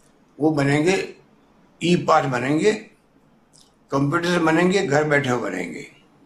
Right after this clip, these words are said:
नए पास। पुराने पास जिनके पास है उनको नए पास बनाने की जरूरत नहीं, नया ई पास बनाने की जरूरत नहीं उनको, ये तय किया गया है।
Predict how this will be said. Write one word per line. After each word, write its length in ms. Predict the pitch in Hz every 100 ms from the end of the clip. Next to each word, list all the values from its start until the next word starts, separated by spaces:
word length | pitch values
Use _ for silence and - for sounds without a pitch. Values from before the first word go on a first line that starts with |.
| _ _ _ 123
नए 200 | 151 156
पास। 360 | - 104 - - - _ _ _ -
पुराने 240 | 170 202
पास 260 | 208 208 202
जिनके 240 | 196 196
पास 260 | 185 196 190
है 460 | 190 214 208 - _ _ _ _ _ _
उनको 340 | 180 214 214 214
नए 220 | 180 185
पास 340 | 185 185 175
बनाने 300 | 165 165 180
की 60 | 151
जरूरत 260 | 156 156
नहीं, 120 | 151 143
नया 260 | 160 175
ई 240 | 160 185 196
पास 280 | 180 175
बनाने 220 | 160 160 160
की 60 |
जरूरत 220 | 143 139
नहीं 180 | 131 120
उनको, 360 | 107 - - - _ _ _ _ _ _ _ _ _ _ _ _ - - _ _ -
ये 100 | 143
तय 200 | - 143
किया 240 | - 107 90
गया 160 | 90
है। 200 | - -